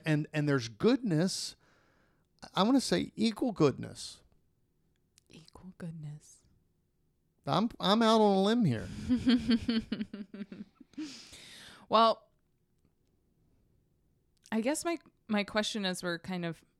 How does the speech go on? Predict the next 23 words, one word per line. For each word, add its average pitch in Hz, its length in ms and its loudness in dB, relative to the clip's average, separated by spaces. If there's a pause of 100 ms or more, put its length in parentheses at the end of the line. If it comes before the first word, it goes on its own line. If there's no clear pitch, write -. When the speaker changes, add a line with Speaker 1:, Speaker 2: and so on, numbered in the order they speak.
(160)
Speaker 2:
rounding 185 400 -4
things 180 240 -6
out, 175 220 -2
is 214 160 4
there 254 300 4
a 254 120 2 (100)
way 190 440 0 (220)
to - 140 -10
be 208 360 -10 (280)
too 214 520 -4
much 214 280 -4
of 226 120 -6
a 226 80 -4
Mary? 214 400 -8 (3250)
Or 233 440 4
not 226 260 -2
too 214 220 -4
much 180 280 -4
of 180 80 -8
a 165 80 -6
Mary, 160 380 -6
but 156 200 -10
maybe 156 480 -10